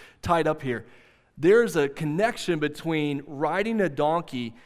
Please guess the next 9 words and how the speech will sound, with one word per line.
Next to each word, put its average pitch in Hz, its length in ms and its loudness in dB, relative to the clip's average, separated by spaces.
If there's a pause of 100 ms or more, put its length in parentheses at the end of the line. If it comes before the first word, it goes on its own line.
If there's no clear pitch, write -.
(200)
and 156 180 0
being 156 220 0
established 175 840 -4
as 127 140 -6
a 110 60 -12
king. 113 520 -10 (880)
Happened 175 380 -2
to 117 80 -10
David, 175 640 -4